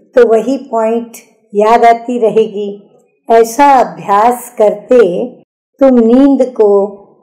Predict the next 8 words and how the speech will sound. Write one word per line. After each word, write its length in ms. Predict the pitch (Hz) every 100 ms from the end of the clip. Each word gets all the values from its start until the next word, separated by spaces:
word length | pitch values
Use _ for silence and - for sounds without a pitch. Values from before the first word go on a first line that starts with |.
| 175
जीतने 680 | 170 247 262 277 262 277
वाले 600 | 247 196 185 185 220 247
बन 440 | 247 214 240 240 226
जाएंगे। 920 | 180 180 165 175 165 214 156 135 - _ _ _ _ _
जो 260 | 180 262 285
करेगा 960 | - 247 254 277 240 269 285 330 - _ _
सो 340 | - - 254
पाएगा। 760 | 277 - 202 180 165 151 135